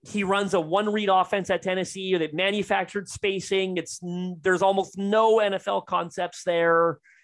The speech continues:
Um, he's a mid round pick. And now we're, we went back to, like,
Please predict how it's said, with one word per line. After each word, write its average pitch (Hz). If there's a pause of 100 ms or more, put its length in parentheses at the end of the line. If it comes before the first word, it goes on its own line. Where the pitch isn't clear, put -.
(720)
Um, 147
he's 180
a 202
mid 220
round 175
pick. 131 (160)
And 160
now 220
we're, 220
we 190
went 196
back 185
to, 185
like, 151